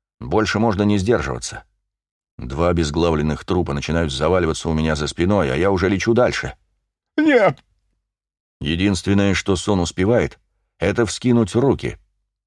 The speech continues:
отсечь их половину мгновения. Вторая уходит на голову. «Стоять!»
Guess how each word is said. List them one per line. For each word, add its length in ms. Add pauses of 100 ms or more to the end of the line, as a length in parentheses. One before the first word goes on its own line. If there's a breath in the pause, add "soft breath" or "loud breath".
(160)
отсечь 460
их 120
половину 400
мгновения. 520 (260)
Вторая 340
уходит 360
на 120
голову. 360 (1000)
«Стоять!» 540